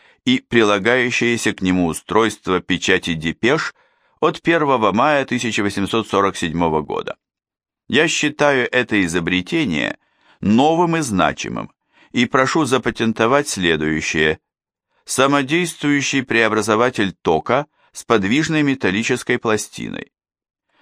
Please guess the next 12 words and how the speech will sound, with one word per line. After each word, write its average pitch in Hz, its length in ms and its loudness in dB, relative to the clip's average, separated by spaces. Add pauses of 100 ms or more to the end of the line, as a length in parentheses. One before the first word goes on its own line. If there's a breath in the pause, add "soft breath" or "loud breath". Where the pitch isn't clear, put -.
Описанный 190 640 0
способ 139 540 0
синхронизации 131 920 0
движения 113 640 0
храпового 104 640 2
колеса 90 640 2 (300 soft breath)
со 107 180 2
вставкой 110 640 0
твёрдого 120 640 0
либо 98 360 0
пружинного 92 800 0
молоточка 87 760 0